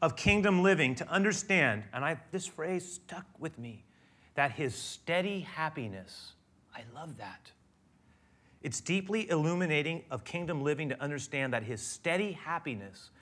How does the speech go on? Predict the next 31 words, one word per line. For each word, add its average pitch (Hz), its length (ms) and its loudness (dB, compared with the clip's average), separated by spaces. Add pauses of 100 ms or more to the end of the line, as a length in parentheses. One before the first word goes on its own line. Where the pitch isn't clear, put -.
(240)
was 123 220 -6
not 143 360 0
ruled 160 480 -2 (120)
out 131 320 0
by 113 200 2
his 120 260 -4
experience 127 840 -4 (240)
of 113 140 -6
sorrow 156 640 4 (260)
and 110 180 -10
even 127 400 -2 (280)
grief. 113 600 -4 (400)
Think 160 300 -2
about 117 300 4
that 113 200 4
for 120 180 0
a 113 60 2
moment. 110 360 0 (340)
Even 175 380 2
sorrow 160 560 4
and 147 200 -2
grief. 120 400 -2
Again, 127 460 4 (180)
we 139 120 0
have 120 100 0
not 143 260 2
been 170 140 -4
called 135 460 0 (220)
to 131 180 -4
a 127 40 -4
funeral. 117 540 -6